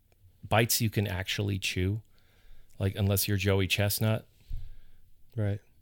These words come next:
Speaker 1: You know who that is?
Speaker 2: No.
Speaker 1: No, he's the guy
Speaker 2: <laughs>
Speaker 1: who does, like, the, he eats the six-pound burrito in a minute and all that.
Speaker 2: Oh, the,
Speaker 1: Um,
Speaker 2: the competitive eater
Speaker 1: yeah,
Speaker 2: guy.
Speaker 1: the competitive
Speaker 2: Oh,
Speaker 1: eater
Speaker 2: yeah,
Speaker 1: guy.
Speaker 2: yeah, yeah. I
Speaker 1: So
Speaker 2: know.
Speaker 1: unless
Speaker 2: Yeah, I know.
Speaker 1: you're Joey Chestnut,
Speaker 2: Right.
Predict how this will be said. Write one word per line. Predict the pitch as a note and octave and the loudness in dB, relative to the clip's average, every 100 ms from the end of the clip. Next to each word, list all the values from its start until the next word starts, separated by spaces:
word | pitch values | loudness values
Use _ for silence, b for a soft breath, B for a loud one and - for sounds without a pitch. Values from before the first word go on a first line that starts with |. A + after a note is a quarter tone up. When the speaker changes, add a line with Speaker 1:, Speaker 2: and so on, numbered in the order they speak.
| - | -6
Speaker 1:
You | F2 | -2
know | E2 | 0
who | E2 | 0
that | E2 E2 | -2 -2
is? | E2+ - | -4 -2
Speaker 2:
No. | G#2 F#2+ - | 2 2 2
Speaker 1:
No, | F2 | 4
he's | F#2 - | 6 10
the | D3+ | 12
guy | G#2+ G2+ | 12 12
Speaker 2:
<laughs> | |
Speaker 1:
who | - | 8
does, | - G#2 - | 8 6 6
like, | F#2+ F2 - | 2 0 0
the, | F#2 | -2
he | F#2 F#2 F#2 | 0 0 0
eats | - - | -2 -2
the | E2+ E2 | 0 2
six-pound | - F2 - F2+ E2 | 2 2 2 0 0
burrito | E2+ E2+ E2+ E2 | -2 -2 -2 -2
in | E2 | -2
a | E2 | 0
minute | E2 E2+ - | 0 -2 -4
and | - E2 | -8 -8
all | D#2+ | -6
that. | E2 F2+ B B - | -8 -10 B B -2
Speaker 2:
Oh, | E3+ F3+ D#3+ | 2 4 6
the, | D3+ F2+ | 6 6
Speaker 1:
Um, | |
Speaker 2:
the | C#3+ | 4
competitive | - B2+ D3 B2+ | 4 6 8 8
eater | D3 D3+ | 8 6
Speaker 1:
yeah, | B2+ A#2+ | 8 8
Speaker 2:
guy. | |
Speaker 1:
the | G2 | 6
competitive | G2 G#2 G2 | 6 8 10
Speaker 2:
Oh, | |
Speaker 1:
eater | G2 - F#3+ | 10 10 8
Speaker 2:
yeah, | |
Speaker 1:
guy. | F#3 | 8
Speaker 2:
yeah, | E3+ G#2+ | 6 4
yeah. | A#2+ | 4
I | |
Speaker 1:
So | A2 | 6
Speaker 2:
know. | B2 | 6
Speaker 1:
unless | C3+ D3+ - | 8 8 6
Speaker 2:
Yeah, | |
I | |
know. | F#3+ | 4
Speaker 1:
you're | |
Joey | D#3 C#3 B2 | 4 4 2
Chestnut, | A2 A2+ - G2 F#2 - G#2+ | 2 2 2 0 0 -2 -2
Speaker 2:
Right. | F2+ | -4